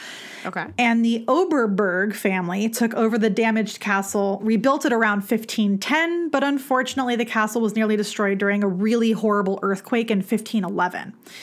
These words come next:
Speaker 1: Mm.
Speaker 2: In fifteen seventy, the current castle that you can see now was built in the
Speaker 1: Mm-hmm.
Speaker 2: Renaissance style, right in the middle of a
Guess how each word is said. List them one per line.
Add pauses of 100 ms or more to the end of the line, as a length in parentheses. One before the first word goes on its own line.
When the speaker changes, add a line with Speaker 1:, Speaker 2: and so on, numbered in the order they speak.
(180)
Speaker 1:
Mm.
Speaker 2:
In
fifteen
seventy,
the
current
castle
that
you
can
see
now
was
built
in
the
Speaker 1:
Mm-hmm.
Speaker 2:
Renaissance
style,
right
in
the
middle
of
a